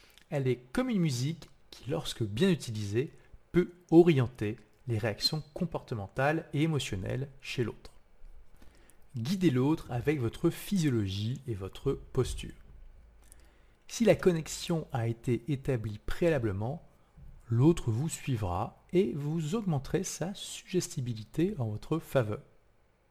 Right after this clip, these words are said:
Le non-verbal peut être utilisé de façon stratégique. Pensez aux grands avocats lors d'une plaidoirie. Ce sont des experts dans l'art de suggérer par le non-verbal.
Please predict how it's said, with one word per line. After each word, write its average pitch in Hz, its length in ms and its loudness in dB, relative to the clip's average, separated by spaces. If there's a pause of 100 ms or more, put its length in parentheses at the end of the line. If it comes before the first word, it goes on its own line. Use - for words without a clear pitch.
(920)
Le 139 60 2
non-verbal 208 600 4
peut 170 320 4
être 120 200 -6
utilisé 127 300 0
de 170 100 4
façon - 300 -4
stratégique. - 640 -2 (800)
Pensez 160 600 2
aux 135 100 0
grands 135 560 6
avocats 123 540 2
lors 104 180 -2
d'une 120 260 0
plaidoirie. 117 560 0 (920)
Ce - 40 0
sont 117 280 4 (100)
des 202 260 6
experts 170 680 2
dans 107 160 -4
l'art 139 260 -2
de 101 80 -6
suggérer 113 680 -2
par 95 340 -6
le 107 220 -2 (160)
non-verbal. 110 600 0